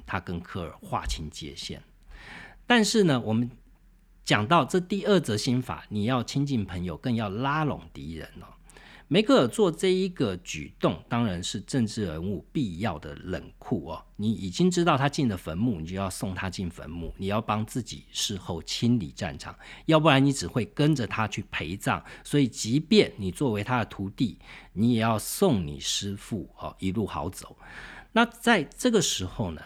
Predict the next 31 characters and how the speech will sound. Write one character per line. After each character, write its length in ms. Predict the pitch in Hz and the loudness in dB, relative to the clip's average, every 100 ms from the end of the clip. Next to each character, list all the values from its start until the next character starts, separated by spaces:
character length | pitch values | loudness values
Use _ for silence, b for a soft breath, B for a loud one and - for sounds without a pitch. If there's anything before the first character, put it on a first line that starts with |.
| - - | -16 -6
其 240 | - 139 | 0 0
实 260 | - - - | 0 -4 -6
梅 160 | 104 107 | -6 -6
克 320 | - 131 78 | -2 -4 -4
尔 100 | - - | -10 -4
还 340 | - 98 135 | 0 2 2
是 340 | - - 147 - | 2 0 -2 0
要 180 | 135 110 | 0 0
去 140 | 113 | -2
拉 400 | 98 117 131 127 | -4 0 2 4
拢 240 | 139 80 85 | 2 0 -8
他 160 | - | -6
的 80 | 95 | -6
敌 340 | 90 82 82 90 | -6 -8 -8 -8
人 140 | - - | -10 -16
哦， 80 | - | -10
因 140 | 165 214 | 2 4
为 100 | 202 | 4
他 140 | 208 | 2
在 160 | 208 190 | 2 -2
送 320 | - 240 175 | 2 2 2
走 180 | - 82 - | 0 -6 -6
科 260 | - 185 151 | 0 2 2
尔 60 | |
的 100 | 82 | 0
同 260 | - 85 92 | -6 -6 -4
时， 280 | - 73 - B B - | -6 -8 -14 B B -2
同 180 | 147 180 | 2 4
时 160 | 143 | 4
也 160 | 131 131 | 4 2
把 160 | 90 | 0